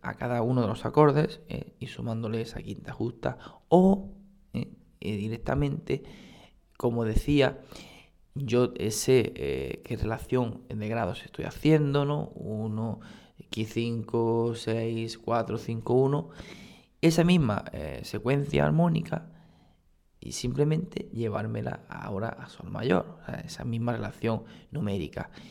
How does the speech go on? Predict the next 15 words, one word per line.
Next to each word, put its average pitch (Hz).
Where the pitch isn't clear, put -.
Y 92
en 82
vez 80
de, 107
claro, 113
de 104
pensar -
en 95
do, 110
sol, 98
la 104
menor, 104
fa, 107
sol, 98
do, 156